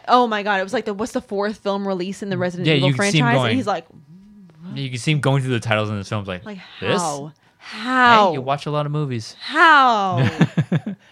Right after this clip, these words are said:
Speaker 2: And there's, like, fifty Resident Evil films too. It's, like, seven, I think. But there's a lot. And they're all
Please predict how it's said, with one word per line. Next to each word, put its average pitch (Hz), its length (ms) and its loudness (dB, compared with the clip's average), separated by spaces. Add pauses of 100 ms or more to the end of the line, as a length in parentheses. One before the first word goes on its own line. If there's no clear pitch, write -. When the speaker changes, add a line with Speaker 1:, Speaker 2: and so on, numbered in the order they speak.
Speaker 2:
And 156 100 2
there's, 254 140 4
like, 156 140 2 (120)
fifty 117 440 -2 (140)
Resident 104 400 -4
Evil 90 160 -10
films 85 260 -12
too. 85 260 -8 (280)
It's, - 180 -14
like, - 100 -18
seven, 147 300 -12
I - 60 -16
think. - 240 -20 (420)
But 101 140 -8
there's 120 120 4
a 123 40 4
lot. 87 360 -2 (840)
And 117 100 -4
they're 110 160 2
all 107 460 0